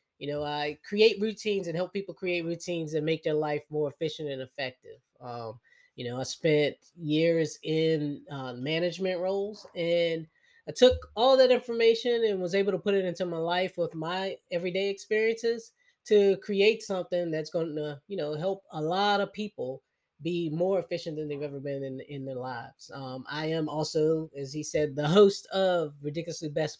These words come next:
podcast, which, uh, wouldn't be here today without your host. So, uh, we'll, we'll get into that, I'm sure. And, um, the name of my program is called Built for This because we were created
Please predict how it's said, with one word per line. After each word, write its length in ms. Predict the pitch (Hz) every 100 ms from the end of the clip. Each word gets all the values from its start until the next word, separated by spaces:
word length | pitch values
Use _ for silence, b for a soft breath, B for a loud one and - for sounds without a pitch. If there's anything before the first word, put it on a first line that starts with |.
| -
podcast, 840 | 185 185 175 - 196 202 196 - - b b b b _
which, 380 | 156 160 - 170
uh, 300 | 147 147 127
wouldn't 400 | 143 208 208 208
be 180 | 226 220
here 200 | 226 202
today 340 | 190 254 233
without 400 | 202 190 185 -
your 140 | 170
host. 420 | 160 185 170 165 -
So, 320 | 151 143 151
uh, 260 | 143 143
we'll, 160 | 151 190
we'll 120 | 214
get 160 | 214 226
into 200 | 214 196
that, 200 | 190 185
I'm 100 | 170
sure. 540 | - - 196 156 151 b b b b 185
And, 300 | 180 175 175
um, 400 | 165 160 151 151 _ _ -
the 220 | 160 160
name 140 | 180
of 60 | 185
my 80 | 175
program 440 | 202 196 196 185
is 160 | 208 208
called 320 | 214 208 175
Built 220 | 240 196
for 80 | 180
This 180 | 151 143
because 380 | 151 151 175 156
we 260 | 208 214
were 240 | 190 196 208
created 720 | - 208 175 196 190 147